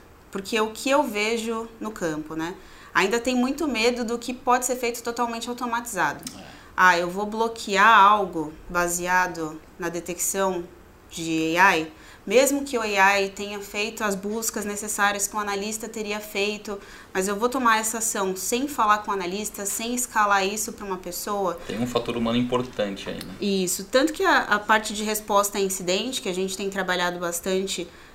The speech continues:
Speaker 1: é, falando pra clientes, dando palestras, eu falo sobre isso, as pessoas, elas não querem colocar a mão, não querem se envolver, mas é necessário.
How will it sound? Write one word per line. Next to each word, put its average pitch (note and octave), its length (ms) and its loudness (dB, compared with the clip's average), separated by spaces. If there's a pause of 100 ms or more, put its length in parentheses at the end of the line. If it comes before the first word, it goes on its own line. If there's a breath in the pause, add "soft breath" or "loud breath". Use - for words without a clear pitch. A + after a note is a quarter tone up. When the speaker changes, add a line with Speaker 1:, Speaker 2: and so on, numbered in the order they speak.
Speaker 1:
é, E3+ 140 -4
falando F#3+ 440 0
pra G#3 140 -4
clientes, F#3+ 720 -4
dando G3 320 -4
palestras, F3+ 600 -2
eu F3 60 -6
falo F#3+ 240 -2
sobre F3+ 300 -6
isso, G#3 420 -4 (300 loud breath)
as - 80 -10
pessoas, B3+ 360 0
elas C4+ 200 4
não C#4 160 0
querem C4 420 -2
colocar B3 400 -2
a A#3 40 0
mão, G#3+ 220 -2
não A3+ 80 -8
querem G#3+ 320 -6
se A3 140 -2
envolver, G#3+ 420 -6
mas E3+ 260 -6
é A#3+ 140 -2
necessário. A3 580 -6